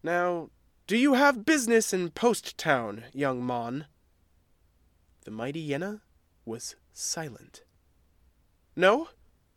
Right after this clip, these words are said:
I should hope there's not a reason for that. It's unbecoming of a young man such as yourself to have a poor reputation precede him.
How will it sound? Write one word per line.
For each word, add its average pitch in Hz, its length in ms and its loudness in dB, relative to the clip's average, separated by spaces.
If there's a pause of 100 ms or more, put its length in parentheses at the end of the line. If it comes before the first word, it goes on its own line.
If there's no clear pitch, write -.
(340)
I 139 100 -4
should 131 200 -6
hope 156 260 -4
there's 139 260 -2
not 147 200 0
a 139 60 0
reason 131 400 -2
for - 160 -10
that. 117 320 -6 (720)
It's 170 160 2
unbecoming 262 600 6
of 147 100 2
a 160 60 4
young 160 300 2
man 156 320 2
such 165 220 -4
as 156 140 -4
yourself 156 400 0
to 165 80 -2
have 160 240 0
a 165 80 -2
poor 180 320 2
reputation 160 600 -4
precede 139 440 -2
him. 117 220 -14